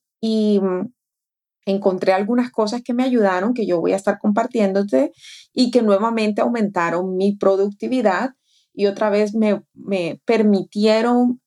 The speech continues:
volver a la, a la Margarita, la verdadera Margarita, porque esa que <laughs> Daniela vio no era yo. Y yo hasta tuve que disculparme con mi esposo y le dije, "¿Sabes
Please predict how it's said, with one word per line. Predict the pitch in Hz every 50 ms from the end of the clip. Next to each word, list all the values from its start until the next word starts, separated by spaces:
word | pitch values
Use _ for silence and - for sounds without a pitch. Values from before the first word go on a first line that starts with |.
| _ _
volver | 190 226 220 220 208 220 214 226
a | 233 240
la, | 240 233 220 -
a | 214 196
la | 196 196
Margarita, | 196 196 196 196 196 196 175 180 180 220 247 240 - 190
la | 185 185 185
verdadera | - 185 170 160 170 170 175 196 220
Margarita, | 226 233 233 214 202 196 175 180 190 196 - 175 -
porque | - 180 175 - 185 180 190
esa | 196 - - 269
que | - -
<laughs> | - 285 240
Daniela | - 320 269 262 277 269 - - 285 349 - - - 302 269
vio | 240 226 220 214 240 - - _ _ _ _ _ _ _ - 571 587 523 494 539 523 -
no | 247 240 254 269 285 285
era | 294 294 285 285 277 277 269
yo. | 254 262 262 254 254 262 277 - - - - - - 494 - _
Y | - 247 240
yo | 247 254
hasta | 247 254 320 254
tuve | 254 269 269 269 269
que | 294 277
disculparme | 277 262 254 - 233 208 202 208 202 202 226 226
con | - 254 240
mi | 233 214
esposo | 202 196 - _ 220 220 220 240 247 247 262
y | 226
le | 220 208 190
dije, | 196 202 202 233 214
"¿Sabes | 208 - 175 170 180 196 208